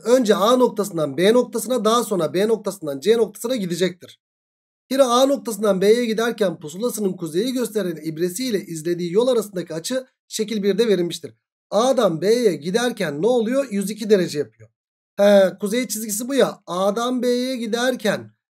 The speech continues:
yani biz A'dan B'ye götürürken kuzey çizgisiyle şöyle bir şey olacak. Yüz iki derece. Böyle yaparsak burası yüz iki olmuyor. Şöyle yapalım. O zaman burası yüz iki derece oluyor mu? Oluyor. Şurası da A olsun, burası da B olsun. Sonra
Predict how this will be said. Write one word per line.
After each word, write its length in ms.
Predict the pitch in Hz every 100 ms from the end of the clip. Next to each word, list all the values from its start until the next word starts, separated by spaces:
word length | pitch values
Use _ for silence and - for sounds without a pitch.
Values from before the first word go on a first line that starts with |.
| _ -
yani 320 | 190 190 185
biz 120 | 214
A'dan 420 | 233 233 240 240
B'ye 240 | 233 240 254
götürürken 600 | 240 240 240 220 247 214 _ _ -
kuzey 280 | 208 247 202
çizgisiyle 500 | 202 190 185 247 254
şöyle 280 | 233 233
bir 60 | 214
şey 140 | 226
olacak. 360 | 214 165 151 143
Yüz 140 | 165
iki 160 | 185 196
derece. 320 | 175 143 135 _ _ _ 220
Böyle 220 | 269 262
yaparsak 480 | 247 240 240 240 240
burası 220 | 240 196
yüz 140 | 202
iki 180 | 202 233
olmuyor. 520 | 226 214 196 208 220 _ _
Şöyle 580 | - - - 254 262 233
yapalım. 480 | 208 202 190 226 262 -
O 80 |
zaman 280 | 185 208 233
burası 260 | 220 214 220
yüz 140 | 208
iki 200 | 202 208
derece 240 | 214 214 226
oluyor 280 | 233 220
mu? 220 | 214 254 -
Oluyor. 380 | 185 175 139 113 _ _ _
Şurası 340 | - 220 220 214
da 60 |
A 280 | 185 185 220
olsun, 400 | 240 233 254 262
burası 300 | 202 214 208
da 140 | 240 208
B 140 | 208
olsun. 400 | 170 147 - 113 _ _ _
Sonra 640 | - - 226 269 269 285